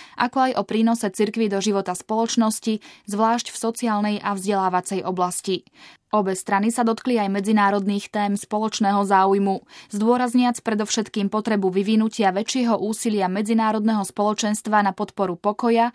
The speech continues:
boja proti chudobe a v oblasti ochrany životného prostredia.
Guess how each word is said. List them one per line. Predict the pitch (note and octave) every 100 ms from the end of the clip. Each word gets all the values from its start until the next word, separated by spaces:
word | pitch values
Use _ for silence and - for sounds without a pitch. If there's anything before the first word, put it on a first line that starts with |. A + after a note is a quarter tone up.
| - - -
boja | G3 G3+
proti | G3 G3 F#3+
chudobe | F3+ A3+ A3+ G#3+ A3+ A3+ - -
a | G3+ F#3+
v | -
oblasti | G#3+ G3+ G3 - -
ochrany | A3 A#3 G#3+ G3+
životného | F#3 F3+ F3 E3+
prostredia. | E3 E3+ F3 F#3+ F3+ F3